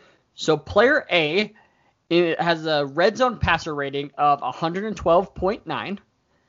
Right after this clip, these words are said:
Ha-, player B has a h-, passer rating of a hundred and seven point two,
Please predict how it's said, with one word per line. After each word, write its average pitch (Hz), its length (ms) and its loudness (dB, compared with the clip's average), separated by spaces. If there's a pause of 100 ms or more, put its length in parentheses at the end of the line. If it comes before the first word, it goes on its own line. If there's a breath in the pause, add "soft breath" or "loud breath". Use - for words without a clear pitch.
(200)
Ha-, 147 300 2 (140)
player 165 240 2
B 170 320 -2
has 185 200 4
a 170 60 4
h-, - 120 -4 (300)
passer 170 260 0
rating 151 280 -2
of 135 100 0
a 135 80 -2
hundred 175 380 -4
and 160 160 -4
seven 165 400 0
point 190 380 -4
two, 147 380 -2